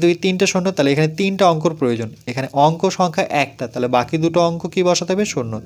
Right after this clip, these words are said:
তারপরে তো বসাতে হবে দশমিক। এখানে অঙ্ক সংখ্যা কটি? একটি, মানে সরি, শূন্য সংখ্যা কটি? একটি, তাহলে এখানে অঙ্ক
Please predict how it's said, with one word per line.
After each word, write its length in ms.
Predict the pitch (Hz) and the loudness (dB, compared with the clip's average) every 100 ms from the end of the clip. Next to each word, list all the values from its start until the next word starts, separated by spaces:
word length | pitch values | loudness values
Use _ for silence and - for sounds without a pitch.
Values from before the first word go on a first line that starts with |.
| - | -2
তারপরে 280 | 113 139 160 | 0 2 0
তো 40 | 147 | 0
বসাতে 220 | 117 131 156 | -2 -4 -2
হবে 120 | 143 107 | -2 -4
দশমিক। 320 | 113 113 110 - - - - - | -8 -10 -12 -14 -18 -18 -8 -2
এখানে 160 | 156 190 175 | 2 4 4
অঙ্ক 140 | 170 185 | 4 0
সংখ্যা 220 | 190 175 190 | 0 0 2
কটি? 200 | 185 190 - - - 160 | 2 0 -6 -8 0 2
একটি, 240 | 160 170 165 - - - - | 2 -4 -6 -8 -16 -14 -6
মানে 140 | 135 135 - - | -6 -4 -8 -4
সরি, 220 | 135 135 220 - _ - | 0 2 0 -4 _ -6
শূন্য 220 | - 175 202 202 | -2 0 2 0
সংখ্যা 220 | 185 190 | 0 2
কটি? 180 | 180 196 202 _ 165 | 2 0 -6 _ 0
একটি, 220 | 156 156 170 | 2 -4 -10
তাহলে 160 | - 147 | -4 -2
এখানে 160 | 143 160 151 | 0 2 2
অঙ্ক 160 | 151 | 2